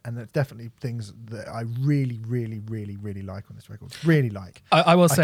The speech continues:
Speaker 1: just
Speaker 2: I, I prefer Looking Through the Shade, so if you really like this record, I definitely think you should check that out, and it will only take you twenty minutes.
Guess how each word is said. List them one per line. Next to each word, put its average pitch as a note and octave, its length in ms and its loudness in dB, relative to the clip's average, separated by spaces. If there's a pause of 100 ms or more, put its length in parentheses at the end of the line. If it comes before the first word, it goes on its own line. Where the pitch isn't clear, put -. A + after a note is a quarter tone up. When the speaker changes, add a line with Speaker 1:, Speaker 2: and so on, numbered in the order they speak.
Speaker 1:
just - 220 -2
Speaker 2:
I, E3+ 180 6
I E3+ 140 6
prefer D3 380 0
Looking B2+ 260 -6
Through B2+ 160 -8
the A#2 80 -10
Shade, A2 340 -4
so - 80 -8
if A#2+ 140 -6
you C#3 240 -2
really C#3 320 2
like B2+ 160 -2
this - 160 -10
record, A#2 260 -10
I A2 80 -10 (140)
definitely A#2+ 340 -6
think - 160 -14
you - 60 -14
should - 140 -16
check - 160 -8
that A2 140 -8
out, G#2+ 280 -12
and A#2+ 100 -6
it A#2 60 -10
will A2 80 -10
only A#2 240 -4
take G#2+ 240 -12
you - 60 -20
twenty G2+ 200 -14
minutes. G#2+ 360 -16